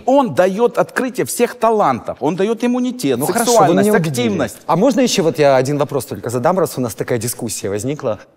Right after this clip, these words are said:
Speaker 2: Эм, когда-то, наверное, когда мне было вот как раз в районе тридцати лет, э, главной причиной, э, нарушения сна в моём случае был будильник.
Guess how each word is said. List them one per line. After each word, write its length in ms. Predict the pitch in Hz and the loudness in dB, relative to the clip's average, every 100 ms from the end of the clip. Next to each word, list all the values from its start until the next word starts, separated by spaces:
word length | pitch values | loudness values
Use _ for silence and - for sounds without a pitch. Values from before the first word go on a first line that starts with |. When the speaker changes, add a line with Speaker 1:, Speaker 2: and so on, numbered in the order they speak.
| _ | _
Speaker 2:
Эм, 500 | - 127 120 123 120 | -6 -2 0 0 -4
когда-то, 680 | 120 147 165 254 151 117 101 - _ _ _ _ _ _ | -6 -2 0 0 -2 -4 -6 -14 _ _ _ _ _ _
наверное, 400 | 143 151 170 156 | -4 -2 -2 -2
когда 200 | 143 143 | -4 -6
мне 200 | 143 143 | -4 -4
было 260 | 139 143 139 | -4 -2 -2
вот 220 | 120 139 - - - _ | -2 -6 -10 -20 -20 _
как 160 | 156 156 | -4 0
раз 180 | 185 - | 0 2
в 20 | |
районе 240 | 151 139 | 0 0
тридцати 380 | 135 135 - 139 | -4 -8 -8 -10
лет, 320 | 107 92 - _ _ _ - | -8 -10 -12 _ _ _ -10
э, 280 | 110 120 | -6 -4
главной 580 | 110 117 151 160 190 185 | -4 -8 -4 -2 -2 -4
причиной, 640 | - 160 - 151 135 127 123 | -6 -10 -8 -6 -4 -4 -4
э, 240 | 120 120 | -4 -4
нарушения 560 | 120 127 - 143 143 147 | -4 -6 -8 -8 -8 -8
сна 300 | - 247 262 | -6 -4 -4
в 80 | |
моём 300 | 143 135 113 95 | -4 -4 -4 -8
случае 580 | - 92 - 98 95 85 | -12 -14 -10 -10 -10 -8
был 200 | 127 175 | -6 -6
будильник. 680 | 151 123 123 98 92 - | -6 -8 -8 -8 -14 -18